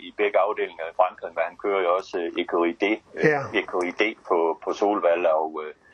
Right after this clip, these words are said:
Speaker 1: vinder den i sit kvaløb, så er det jo nok også den, han ser bag i finalen. Og, øh, der er jo det specielle med Écurie D, at, øh, der har ejerne benyttet sig af en ny mulighed i U T Derby med, at man kan købe sig ind i løbet, og de har smidt tyve tusind euro for at komme med her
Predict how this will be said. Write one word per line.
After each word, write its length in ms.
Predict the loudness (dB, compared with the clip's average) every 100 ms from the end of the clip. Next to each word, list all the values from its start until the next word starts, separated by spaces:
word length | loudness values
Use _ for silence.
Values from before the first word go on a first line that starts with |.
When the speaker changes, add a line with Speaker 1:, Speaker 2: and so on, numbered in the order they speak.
| -20 -20 _
Speaker 1:
vinder 260 | -2 0 0
den 240 | -2 -6 -10 -10
i 280 | -8 -8
sit 220 | -10 -12 -2
kvaløb, 460 | 0 0 0 -2
så 140 | 0 0
er 40 |
det 80 | 2
jo 80 | 2
nok 160 | 2
også 160 | 0 0
den, 120 | -4 -4
han 140 | -10
ser 220 | -4 -4
bag 220 | 0 -2
i 180 | -2 -6 -6
finalen. 500 | -2 0 0 -4 0
Og, 220 | 0 0 0 0
øh, 160 | 0 -6 -14 -6 0
der 60 |
er 40 | 0
jo 60 |
det 140 | 0 -2
specielle 420 | -6 -2 0 0
med 160 | -2 -2
Écurie 280 | 0 2 2
D, 20 | 0 0
at, 180 | -4 -4 -2
øh, 140 | 2
der 140 | 2
har 80 | 4 2
ejerne 220 | 2 -2 -6
benyttet 320 | -6 -4 -4 -4
sig 120 | -2
af 100 | -2 -4
en 60 | -10
ny 100 | -6
mulighed 440 | -4 0 0 0 0
i 220 | -2 -2 -2
U 40 | 0
T 20 | 2 4 4
Derby 360 | 2 0 -2
med, 100 | 0
at 120 | 0
man 100 | -2 -8
kan 80 | -6
købe 260 | -4 -4
sig 140 | -2 -2
ind 120 | -2
i 40 |
løbet, 280 | -4 -4 -4
og 200 | -6 -6
de 120 | -4
har 340 | 0 2 0 -2
smidt 240 | -6 -8 -4
tyve 200 | -4 -4
tusind 380 | -6 -8 -2 2
euro 340 | 2 2 0 -4 -10 0
for 100 | 0
at 80 | 2
komme 200 | 0 2
med 140 | 0 0
her 120 | 0